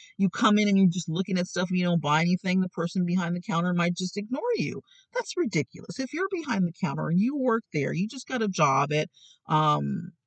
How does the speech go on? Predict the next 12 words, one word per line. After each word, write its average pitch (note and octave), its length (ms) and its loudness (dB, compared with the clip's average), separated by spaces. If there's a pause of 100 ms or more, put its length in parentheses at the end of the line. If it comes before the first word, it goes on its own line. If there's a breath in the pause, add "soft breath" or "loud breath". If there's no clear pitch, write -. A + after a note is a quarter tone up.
(760)
I F#3 100 6
don't E3 180 4
know, C3+ 500 -2 (160)
a, C#3+ 220 0 (340)
a, - 60 -14 (360)
a C#3+ 80 -4
boutique F3 540 4
or D#3 80 0
something C#3+ 340 -4
like C3 240 -4
that, C3 280 0 (340 loud breath)
and E3 280 2